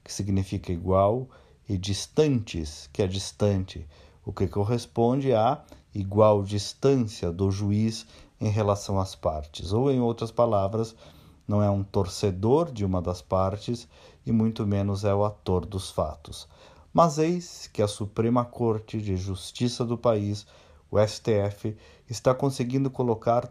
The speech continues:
todos esses conceitos abaixo. Os senhores da toga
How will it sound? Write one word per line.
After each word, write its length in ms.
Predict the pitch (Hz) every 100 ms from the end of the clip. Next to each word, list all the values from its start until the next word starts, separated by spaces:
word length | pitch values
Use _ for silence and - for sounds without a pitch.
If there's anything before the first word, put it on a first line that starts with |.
| -
todos 520 | - 147 143 139 135 120
esses 400 | 117 113 117 -
conceitos 880 | 110 107 - 104 95 92 104 101 - - - -
abaixo. 640 | 107 95 95 85 - - 78 - - - -
Os 140 | 101
senhores 360 | 113 107 104 95
da 140 | 92
toga 560 | 85 113 113 113 110